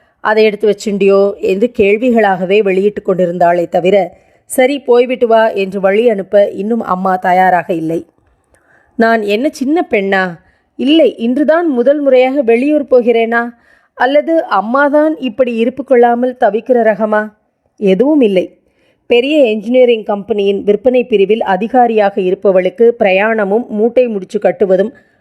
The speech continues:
அன்றாட நியதியாகவே ஆகிவிட்ட விஷயம். அம்மாவுக்கு மட்டும் இது தெரியாதா என்ன? நன்றாக தெரியும். மெட்ராஸுக்கு டிரான்ஸ்ஃபர் ஆகி வ-, வந்துவிட்ட இரண்டு மாசத்தில் ஒரே ஒரு முறை பெங்களூர் சென்று வந்ததை தவிர,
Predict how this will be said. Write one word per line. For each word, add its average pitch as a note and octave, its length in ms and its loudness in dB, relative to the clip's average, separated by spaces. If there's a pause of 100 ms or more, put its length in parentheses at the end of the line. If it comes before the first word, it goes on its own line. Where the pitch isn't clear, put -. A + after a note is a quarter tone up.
அன்றாட C4 540 0
நியதியாகவே A3+ 720 0
ஆகிவிட்ட F#3+ 520 -2
விஷயம். F#3 400 -2 (500)
அம்மாவுக்கு B3 560 0
மட்டும் G#3 300 -4
இது G3 200 -2
தெரியாதா G3 520 2
என்ன? F#3+ 460 -2 (340)
நன்றாக F#3+ 480 -2
தெரியும். G3+ 460 0 (560)
மெட்ராஸுக்கு A3 640 0
டிரான்ஸ்ஃபர் G#3+ 480 -2
ஆகி G3+ 240 0
வ-, G3+ 240 0
வந்துவிட்ட G#3 520 0
இரண்டு G#3+ 400 0
மாசத்தில் G#3 580 -2
ஒரே F#3 380 2
ஒரு G#3+ 300 2
முறை G#3+ 280 0
பெங்களூர் G#3+ 420 0
சென்று G3 280 -4
வந்ததை F#3 340 0
தவிர, F3+ 480 0